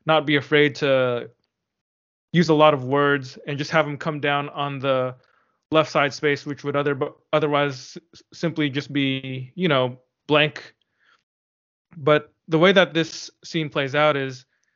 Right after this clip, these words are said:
you have, like, Marcus saying, or I guess narrating a few things on the, on the white space, but then, like, there's, like, in each panel, there's one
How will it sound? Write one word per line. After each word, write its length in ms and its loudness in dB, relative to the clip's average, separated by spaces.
you 100 -2
have, 300 0
like, 160 -6
Marcus 500 0
saying, 640 -6
or 320 -6
I 80 -12
guess 180 -6
narrating 720 2
a 40 -12
few 220 -6
things 380 -6
on 100 -6
the, 180 -10
on 140 -4
the 560 -2
white 220 2
space, 520 0
but 140 -4
then, 340 0
like, 140 -8
there's, 240 2
like, 260 0
in 100 -4
each 240 0
panel, 300 2
there's 240 -2
one 560 0